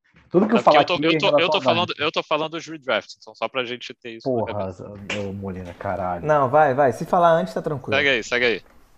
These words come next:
Speaker 1: É,
Speaker 3: Não.
Speaker 1: beleza, mas tudo que eu falar aqui é Dynasty, porque é um podcast de Dynasty. É, eu acho que ele tem boas chances de passar todo mundo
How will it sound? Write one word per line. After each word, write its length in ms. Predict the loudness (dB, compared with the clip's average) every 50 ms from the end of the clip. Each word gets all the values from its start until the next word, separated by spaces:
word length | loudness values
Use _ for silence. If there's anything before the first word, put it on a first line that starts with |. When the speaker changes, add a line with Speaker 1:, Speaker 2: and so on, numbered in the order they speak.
| -20 _ _ -8 4
Speaker 1:
É, 120 | 8 8 10
Speaker 3:
Não. 80 | 10
Speaker 1:
beleza, 280 | 8 8 8 6 6 4
mas 140 | 2 -2 -4
tudo 140 | -6 -2
que 60 | 0 0
eu 60 | 4
falar 140 | 6 6 6
aqui 120 | 6 4
é 40 | 4
Dynasty, 400 | 4 4 4 4 2 -2 -6 -12
porque 160 | _ _ -12
é 20 |
um 40 | -6
podcast 460 | -2 -2 -2 -2 -2 -2 -2 -2 -4
de 60 | -6 -2
Dynasty. 540 | 0 0 0 0 -2 -8 -12 -16 -20 -20 _ _ _ _ _ _ _ _ _ _ _ -10
É, 480 | -6 -6 -6 -4 -6 -8 -8 -10 -14 -16 -20 -20 -20 -12 -4 0
eu 180 | 2 4 8 8
acho 220 | 8 8 6 2
que 80 | -2 0
ele 200 | 2 2 0 -2 -6 -18 -20 -20 -20 _ _ -20 _ -20 -20 -20 -20 -10 -2 0
tem 200 | 0 0 -2 -4 -12 _ _ -18
boas 580 | -14 -12 -10 -8 -2 2 4 6 6 6 4 2
chances 320 | -2 -4 -2 -2 -2 -4
de 100 | -8 -4
passar 340 | 0 0 0 2 2 2 2
todo 420 | 2 0 2 2 4 4 4 0 -2
mundo 380 | -2 -2 -2 -2 -2 -4 -6